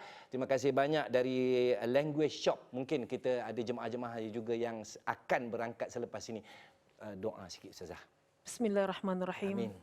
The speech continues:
Speaker 2: Wahai Allah yang maha baik, yang memanggil kami semua sebagai tetamunya, ya Allah. Panggil lagi sesiapa yang belum kau panggil untuk menjejakkan kaki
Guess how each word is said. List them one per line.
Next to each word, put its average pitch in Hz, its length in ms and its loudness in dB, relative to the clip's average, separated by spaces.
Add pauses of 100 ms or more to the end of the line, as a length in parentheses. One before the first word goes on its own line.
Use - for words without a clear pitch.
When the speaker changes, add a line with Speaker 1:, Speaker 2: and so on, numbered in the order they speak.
(140)
Speaker 2:
Wahai 202 240 0
Allah 196 400 0 (560)
yang 196 240 2
maha 190 240 0
baik, 196 400 0 (160)
yang 185 160 2
memanggil 190 480 2
kami 196 320 -2
semua 196 400 -2
sebagai 196 320 0
tetamunya, 202 640 0
ya 185 160 0
Allah. 107 240 -4 (560)
Panggil 247 320 4
lagi 240 240 2
sesiapa 233 400 -2
yang 226 160 4
belum 220 240 2
kau 214 80 -2
panggil 202 480 -2 (160)
untuk 233 320 0
menjejakkan 214 560 0
kaki 190 480 -8